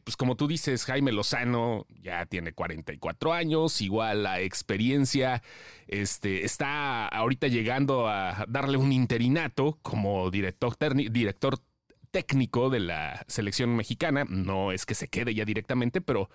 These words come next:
pues, ya la gente ya lo está, <laughs> m-, m-, me zurra decir esto, pero lo está candidateando para que ya se quede de manera definitiva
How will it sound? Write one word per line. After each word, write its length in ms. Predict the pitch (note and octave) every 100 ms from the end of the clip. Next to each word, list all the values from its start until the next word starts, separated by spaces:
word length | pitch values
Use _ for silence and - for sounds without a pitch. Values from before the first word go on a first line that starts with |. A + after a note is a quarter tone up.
| - _ _ _
pues, 100 | A2
ya 80 | A#2+
la 80 | E3+
gente 220 | G3 F#3+
ya 100 | E3+
lo 80 | F3
está, 320 | - E3 F3+ - _ _ _
<laughs> 600 | - - - - - - A#2
m-, 260 | B2 C#3 -
m-, 220 | C3+ C3
me 280 | B2 B2+ A#2
zurra 400 | - E3 D3+ C#3
decir 260 | A#2 G#2 A#2+
esto, 220 | A#2 B2
pero 160 | A2 F#2+
lo 80 |
está 160 | F#2+ A#2+
candidateando 1120 | B2+ A#2+ F#2+ F#2+ - B2 A2 A2+ A2 A2 A2 - _ _ -
para 180 | F#2 E2+
que 180 | F#2+
ya 140 | F#2+ F#2
se 140 | G#2
quede 280 | - F#2+ F#2
de 120 | E2
manera 280 | E2+ F2+ G2+
definitiva 560 | F#2 F#2+ F2+ - B2